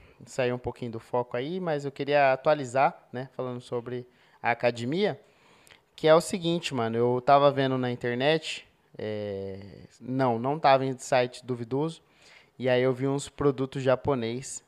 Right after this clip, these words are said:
e aí é só produto bizarro, mano. Naquela Wish, né, eu acho que é o Wish, que é, deve ser produto chinês, japonês. E aí eu coloquei no Google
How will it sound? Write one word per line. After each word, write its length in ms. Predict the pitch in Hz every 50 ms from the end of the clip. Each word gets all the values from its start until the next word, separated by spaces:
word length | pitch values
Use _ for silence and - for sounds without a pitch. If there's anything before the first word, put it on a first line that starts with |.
| _ -
e 140 | 123 123 127
aí 140 | 127 127 131
é 140 | 135 139
só 220 | 151 - - 180 190
produto 520 | 190 - - 202 196 196 185 196 196 - -
bizarro, 580 | 196 196 175 131 120 139 139 160 165 139 117
mano. 160 | 101 92 - _ _ _ _ _ - - _ -
Naquela 360 | 147 147 147 - 196 220 240
Wish, 440 | 220 180 175 185 202 - - - 139
né, 240 | 131 131 151 170 196 -
eu 80 | 156
acho 160 | 160 180 180 -
que 120 | - 233
é 180 | 185 151 131 127
o 80 | 123 120
Wish, 380 | 131 165 196 185 - - - -
que 160 | - - 120
é, 320 | 113 107 104 104 107 113 _ _ _ _ _ _ _
deve 180 | - 120 113 -
ser 120 | - 123
produto 320 | - - 120 113 110 -
chinês, 480 | - - - 101 90 82 82 117 131 113
japonês. 640 | 110 95 - - 98 110 123 147 147 135 - - _ _ _ _ _ _ _ _ _ _ _ _ _ _ _ _ _ _ _ _ _ _ _ _ _ _ _ _ _ _ _ _ _ _ _ _ _ _ _ _ _ _ _ _ _ _ _ _ _ -
E 100 | - 127
aí 160 | 139 135 143 151
eu 100 | 156 -
coloquei 380 | - 165 156 156 - 165 165
no 120 | 170 175 165
Google 420 | 139 151 170 190 175 147 113 117